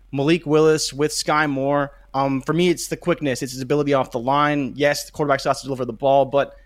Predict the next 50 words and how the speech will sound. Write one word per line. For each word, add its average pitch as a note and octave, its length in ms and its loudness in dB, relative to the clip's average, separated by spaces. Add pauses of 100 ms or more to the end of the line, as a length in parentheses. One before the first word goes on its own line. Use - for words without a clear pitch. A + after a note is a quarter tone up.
(100)
Kyle E3 280 0
Pitts F3 260 -6
being D#3 220 -2
the C3+ 160 -4
only D3 260 0
guy C3 300 0
there B2+ 480 -2 (480)
is C#3 160 0
great. C#3 400 0
And B2+ 160 -4
if C3 120 -4
Calvin D#3 380 0
Ridley C#3+ 280 -2
does C#3 360 2
leave, B2+ 320 -6 (200)
that - 160 0
opens E3+ 300 0
up D3 180 0
a C3+ 100 -2
wide C3+ 300 2
receiver C3 420 -6
one B2 340 0
X C3+ 260 -2
role C3+ 300 -2
for D#3 320 -2
Sky B2 300 -2
Moore. A#2+ 340 -4 (320)
And C3+ 160 0
I C3 60 -2
think E3 160 0
it's D#3 80 -6
just C#3 120 -6
a C#3 40 -6
great C3+ 180 2
opportunity B2+ 520 -2
for B2+ 180 -2
a - 40 -2
receiver. B2+ 380 -2
And, B2 140 -2
and C3+ 160 -2
I C#3 60 2
was D3+ 120 -4
talking A3 240 2
to F#3+ 60 -4
some F#3 120 -4
of E3 40 -4
the C#3 60 -6
patrons D#3 320 -4
about B2 240 0
this. B2 240 -2